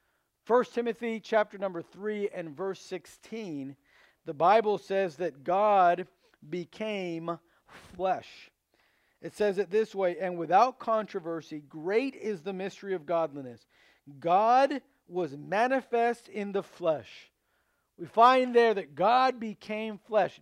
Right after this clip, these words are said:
John one fourteen says, "And we be-, beheld his glory,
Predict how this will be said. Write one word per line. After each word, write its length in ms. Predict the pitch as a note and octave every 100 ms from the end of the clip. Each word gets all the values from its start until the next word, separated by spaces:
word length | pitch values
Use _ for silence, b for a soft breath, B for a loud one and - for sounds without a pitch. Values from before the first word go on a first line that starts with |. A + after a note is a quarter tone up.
| D3+
John 380 | E3 G#3+ A#3 G#3+
one 200 | A3 G#3+
fourteen 580 | A3 G#3 F#3 G3+ F#3
says, 180 | D#3 D#3
"And 100 | D3
we 100 | D#3
be-, 260 | D3 F3 F3+ D#3
beheld 340 | D3+ E3+ F#3+
his 120 | E3+
glory, 300 | D#3 D#3+ D#3+